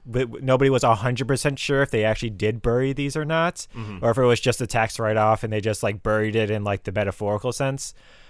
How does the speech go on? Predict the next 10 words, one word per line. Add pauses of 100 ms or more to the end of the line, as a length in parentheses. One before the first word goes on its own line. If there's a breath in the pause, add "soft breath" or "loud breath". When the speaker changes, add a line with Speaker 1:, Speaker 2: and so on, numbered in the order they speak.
(160 soft breath)
Speaker 1:
Um,
but
I
think,
like,
a
couple
of
years
ago,